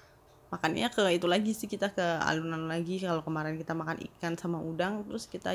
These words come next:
ganti makan cumi sama udang. Kayaknya tiga hari aja ya makan kayak gitu aja udah bosen kan, cum-, apa, seafood mulu kan kita.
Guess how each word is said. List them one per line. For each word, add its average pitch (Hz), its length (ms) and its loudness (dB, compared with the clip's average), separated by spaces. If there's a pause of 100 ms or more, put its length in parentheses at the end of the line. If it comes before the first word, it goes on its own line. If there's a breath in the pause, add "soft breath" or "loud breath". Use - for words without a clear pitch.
(140)
ganti 151 560 0
makan 165 400 -4
cumi 175 160 -4
sama 165 640 -6
udang. 160 240 -8 (400 loud breath)
Kayaknya 277 240 4
tiga 226 160 4
hari 185 240 8
aja 170 200 6 (120)
ya 180 80 6
makan 170 320 4
kayak 175 160 0
gitu 165 240 -4
aja 175 160 0
udah 175 160 6
bosen 190 400 2
kan, 180 320 2
cum-, - 320 -6 (160)
apa, - 240 0
seafood 190 480 -4
mulu 190 400 2
kan 160 400 0
kita. - 400 -8